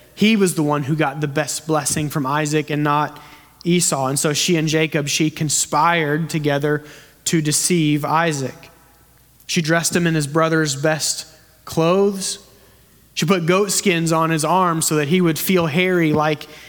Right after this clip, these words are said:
his brother. She sent him into Esau's bedroom, Isaac's bedroom with food that Isaac would assume Esau himself, the hunter,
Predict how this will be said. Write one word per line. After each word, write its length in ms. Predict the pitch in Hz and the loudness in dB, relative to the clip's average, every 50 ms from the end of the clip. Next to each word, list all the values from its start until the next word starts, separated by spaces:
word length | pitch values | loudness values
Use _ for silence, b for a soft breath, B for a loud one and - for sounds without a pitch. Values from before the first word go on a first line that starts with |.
| B | B
his 200 | B 180 165 160 | B -2 -2 0
brother. 500 | 151 147 170 180 190 170 151 131 127 - - - - - - - _ _ _ - _ _ _ - - - | 0 0 0 2 2 0 -2 -4 -6 -8 -12 -18 -20 -20 -20 -20 _ _ _ -20 _ _ _ -20 -10 -4
She 140 | - 180 | -2 0
sent 160 | 165 214 208 202 | 0 2 2 2
him 80 | 196 | 2
into 160 | 190 185 175 | 2 2 2
Esau's 500 | 175 196 208 202 - 214 180 175 165 - | 2 2 2 2 2 2 2 2 0 0
bedroom, 480 | 165 165 185 202 190 196 185 175 170 151 - - | 0 0 2 2 2 0 0 0 -2 -4 -4 -2
Isaac's 400 | 156 175 196 190 190 185 156 156 | 0 0 0 0 0 -2 -2 -2
bedroom 480 | 160 170 180 196 190 190 180 170 165 156 | 0 0 0 0 2 0 0 0 0 0
with 240 | 151 147 - - B B B B B B | 0 -2 -4 -6 B B B B B B
food 420 | B - - 240 262 254 226 180 156 | B -2 2 2 4 4 4 2 2
that 120 | 160 156 | 2 2
Isaac 480 | 147 156 175 196 190 175 190 180 170 - | 2 2 2 2 2 0 0 -2 0 0
would 140 | 175 170 165 | 0 0 0
assume 420 | 165 - - - 190 180 175 175 160 | 0 0 0 0 2 2 2 2 2
Esau 460 | 185 214 240 214 - 202 170 151 143 | 2 2 2 2 2 2 0 0 0
himself, 520 | 135 165 156 151 - 226 240 226 202 - | 0 -2 -2 0 2 2 2 2 0 0
the 120 | - 165 147 | -2 -2 0
hunter, 460 | 151 202 240 240 - 185 156 143 - | 2 0 0 0 2 0 0 0 -2